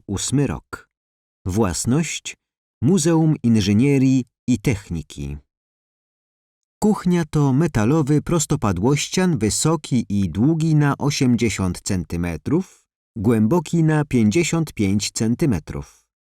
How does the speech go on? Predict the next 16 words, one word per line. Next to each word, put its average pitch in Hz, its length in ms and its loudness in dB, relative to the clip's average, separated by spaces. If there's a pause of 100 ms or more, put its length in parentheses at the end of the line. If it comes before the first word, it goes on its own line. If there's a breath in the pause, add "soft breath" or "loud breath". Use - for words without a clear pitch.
(480)
Ma 143 200 2
on 151 280 2
zaokrąglone 117 880 2
krawędzie. 78 680 -4 (720)
Pokrywa 160 440 2
go 143 200 2 (100)
biała 117 400 0
emalia. 76 640 -4 (680)
Żeliwny 120 580 2
blat 139 340 0
jest 147 340 0
czarny, 85 560 -4 (320)
nieco 113 420 0
dłuższy 156 600 -2
niż 151 380 0
sama 147 480 0